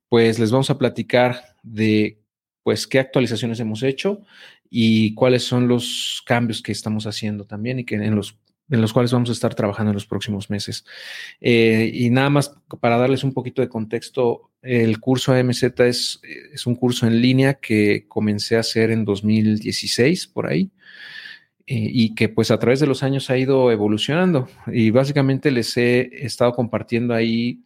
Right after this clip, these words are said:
pues, lo que voy aprendiendo sobre vender en Amazon, las distintas técnicas que utilizo, los, las estrategias, los errores que he cometido para que ustedes no lo hagan y, eh, pues, básicamente cómo lo hago,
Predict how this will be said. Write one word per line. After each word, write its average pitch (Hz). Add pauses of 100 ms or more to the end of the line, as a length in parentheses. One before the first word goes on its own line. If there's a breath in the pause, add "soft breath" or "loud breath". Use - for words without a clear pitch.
(140)
pues, 107
lo 107
que 110
voy 120
aprendiendo 127
sobre 104
vender 107
en 113
Amazon, 135 (420 loud breath)
las 101
distintas 117
técnicas 113
que -
utilizo, 117 (280 soft breath)
los, 104 (100)
las 117
estrategias, 120 (360 soft breath)
los 113
errores 123
que 143
he 131
cometido 123
para 104
que 98
ustedes 113
no 117
lo 113
hagan 120 (320 loud breath)
y, 110 (260)
eh, 113
pues, -
básicamente 165
cómo 170
lo 156
hago, 131